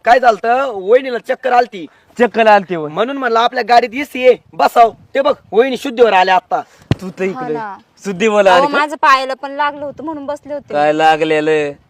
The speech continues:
Speaker 1: हा, आ, ऐका ना दादा, तुम्ही पण बसा गाडीत.
Speaker 2: तू शांत बस हं.
Speaker 1: गोरे वातान गोरे, एसी आहे.
Speaker 2: आ, माझ्या मागं गाडीत हे असं चाले करता वय तुम्ही घाण.
Speaker 3: अहो, काहीच नाही केलं.
Speaker 2: काहीच नाही केलं म्हणजे?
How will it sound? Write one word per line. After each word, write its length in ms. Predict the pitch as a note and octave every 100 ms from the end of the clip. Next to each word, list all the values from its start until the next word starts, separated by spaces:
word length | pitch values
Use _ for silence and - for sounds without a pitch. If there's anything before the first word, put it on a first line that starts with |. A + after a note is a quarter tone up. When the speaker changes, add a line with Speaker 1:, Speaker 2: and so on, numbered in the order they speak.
| -
Speaker 1:
हा, 220 | C3 D#3 - _ _ -
आ, 380 | C#3 D#3 C#3+ C#3 D3
ऐका 240 | G#3+ A#3+ C4+
ना 100 | A#3+
दादा, 280 | A#3 A#3+
तुम्ही 260 | B3 C4+ C4
पण 260 | B3 B3 A#3+
बसा 220 | C4+ -
गाडीत. 300 | - G#3 G3 _ _ _
Speaker 2:
तू 80 | E3
शांत 320 | E3+ F#3+ F3+
बस 180 | F#3 F3+
हं. 160 | A#3+ A#3+
Speaker 1:
गोरे 220 | G#3+ C4+
वातान 300 | B3+ F#3 F3
गोरे, 240 | F3 G3+ G3+ -
एसी 360 | G3+ - G3
आहे. 100 | D3 A#2
Speaker 2:
आ, 80 | F#3 - - - - - - -
माझ्या 420 | G#3 G#3+ B3 C4
मागं 340 | C#4 C4+ C#4 B3+
गाडीत 300 | C4+ C4+ C4+
हे 60 | B3+
असं 360 | A#3+ B3+ -
चाले 440 | C4+ - C#4+ C4 C4+
करता 340 | C4+ C4+ C4+
वय 140 | B3+ B3
तुम्ही 280 | C4 A3+
घाण. 280 | G#3 G#3 F#3 - -
Speaker 3:
अहो, 220 | A#3+ E4 E4
काहीच 280 | F4+ G4 G#4+
नाही 140 | A4
केलं. 360 | F#4+ D4+ C#4+ D#4+ _ _
Speaker 2:
काहीच 280 | F#3 G3 F#3
नाही 200 | G3 G3
केलं 200 | G#3+ G#3
म्हणजे? 300 | A3 G3+